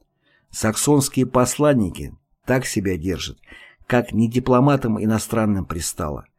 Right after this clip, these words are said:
а скорее рабам России – проникнутые глубочайшим почтением ко двору, в коем видят они источник милости и хозяина короны польской.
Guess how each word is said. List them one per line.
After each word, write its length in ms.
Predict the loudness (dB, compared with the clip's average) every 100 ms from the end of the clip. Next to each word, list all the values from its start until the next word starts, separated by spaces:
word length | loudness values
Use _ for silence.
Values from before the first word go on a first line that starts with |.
| _ _
а 140 | -6 -4
скорее 480 | 0 2 6 6 4
рабам 400 | 2 2 2 2
России – 600 | 0 -2 -6 -8 -10 _ -20 _ _
проникнутые 640 | 4 6 4 2 0 0
глубочайшим 760 | 2 2 2 4 2 2 0 0
почтением 640 | -2 -4 -4 -2 2 0
ко 140 | 0 0
двору, 480 | 2 2 0 -4 -10 -20 _
в 120 | -18
коем 320 | 0 4 4 4
видят 280 | 2 2
они 260 | 2 4 4
источник 600 | 2 2 0 0 -2 -2
милости 800 | 2 4 4 0 -2 -6 -6 -8
и 120 | -8
хозяина 580 | -2 -2 0 2 0 -2
короны 420 | -2 0 2 0
польской. 580 | 0 -6 -6 -10 -14 -20